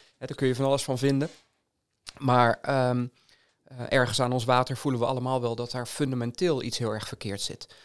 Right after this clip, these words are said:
En, eh, en, en ik probeer naar dat fundament toe te gaan. En dat maakt het voor mezelf heel erg ongemakkelijk om, ehm,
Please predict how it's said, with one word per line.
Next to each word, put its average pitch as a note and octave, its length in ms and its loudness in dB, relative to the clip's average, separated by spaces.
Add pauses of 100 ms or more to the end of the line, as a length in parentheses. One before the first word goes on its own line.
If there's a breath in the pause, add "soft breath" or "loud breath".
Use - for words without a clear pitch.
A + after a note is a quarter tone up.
(260 soft breath)
En, B2+ 400 2
eh, B2 340 -2
en, B2 100 -6
en B2 100 -4
ik A#2+ 80 -6
probeer C3+ 260 2
naar A#2+ 120 0
dat A2+ 160 -2
fundament C3+ 440 0
toe A#2 100 -6
te A2 120 -8
gaan. A2+ 400 -6
En C3+ 120 -8
dat A#2+ 160 -6
maakt A#2+ 200 -4
het B2+ 120 -8
voor A2+ 140 -4
mezelf D3 300 0
heel C#3+ 180 0
erg A#2 280 -4 (280 soft breath)
ongemakkelijk B2+ 840 -2
om, A#2 480 -2
ehm, A2+ 520 -4